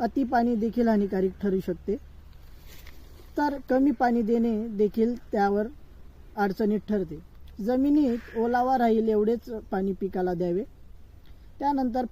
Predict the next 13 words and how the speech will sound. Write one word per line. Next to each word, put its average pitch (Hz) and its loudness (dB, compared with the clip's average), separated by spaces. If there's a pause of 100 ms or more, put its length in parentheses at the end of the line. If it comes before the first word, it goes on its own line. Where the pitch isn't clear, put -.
पाणी 262 4
देण्याची 269 0
पद्धत, 214 -2 (680)
सुरुवातीस 277 0
दोन 254 0
ते 269 -2
तीन 277 -2
हलके 233 2
पाणी 214 0
आठवड्यात 202 0
द्यावे. 175 0 (840)
फुलांची 240 6
देखभाल. 196 2